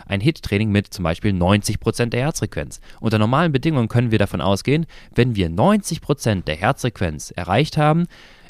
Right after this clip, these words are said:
ist wahrscheinlich, sind die anderen Systeme wahrscheinlich, die, das Schlagvolumen und die lokale Nutzung des Sauerstoffs auch mit hochgegangen und wir sind wahrscheinlich in der Sauerstoffaufnahme auch irgendwo bei, in diesem Bereich. Das wäre sehr wünschenswert. Es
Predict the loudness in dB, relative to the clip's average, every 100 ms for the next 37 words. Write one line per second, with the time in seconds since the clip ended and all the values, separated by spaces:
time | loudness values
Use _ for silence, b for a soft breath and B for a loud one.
0 | B 2 2 0 0 0 0 2 2 0
1 | -2 -6 -4 -2 0 2 2 0 0 0
2 | 0 0 -2 -2 0 -2 -4 -10 -10 -12
3 | -8 -6 0 0 4 4 4 4 0 -2
4 | -2 0 2 2 2 2 0 0 0 0
5 | 0 -4 -4 0 4 4 4 0 2 4
6 | 2 4 0 2 0 0 0 2 2 2
7 | 0 0 -2 0 0 0 2 2 2 0
8 | 2 2 2 4 4 6 4 4 4 4
9 | 4 2 0 -2 -4 -4 -8 -10 B B
10 | B B B 0 0 -2 -2 2 2 2
11 | 4 4 4 0 -4 -6 -10 -14 B B
12 | B B -16 -6 -6